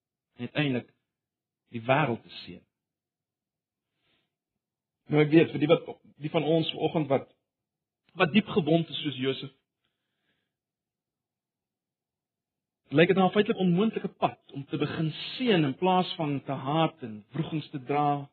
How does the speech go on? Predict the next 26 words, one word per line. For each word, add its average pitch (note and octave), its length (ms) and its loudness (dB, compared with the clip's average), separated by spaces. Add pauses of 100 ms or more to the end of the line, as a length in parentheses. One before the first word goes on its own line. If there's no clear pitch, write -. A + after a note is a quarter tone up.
(180)
te - 140 -20
verwyd. C3 400 -6 (2250)
Dit B2 80 -14
lyk D3+ 160 0
na D#3 120 -2
'n D3+ 120 -2
onmoontlike D#3+ 480 -6
pad. D3+ 200 -10 (1500)
Maar B2+ 80 -8
Josef C4 240 0
het A3 80 2
hierdie F#3 240 2
keuse G#3+ 320 0
gemaak C#3+ 380 -2
en, B2+ 100 -10
en F3+ 160 -4
dis C4 80 -4
die C#4 80 0
keuse, B3+ 320 0
broers G3+ 240 4
en G3 140 0
susters, F#3+ 320 0
wat F3 100 -2
ons F3+ 140 -4
elke G#3+ 180 0
dag G#3 220 0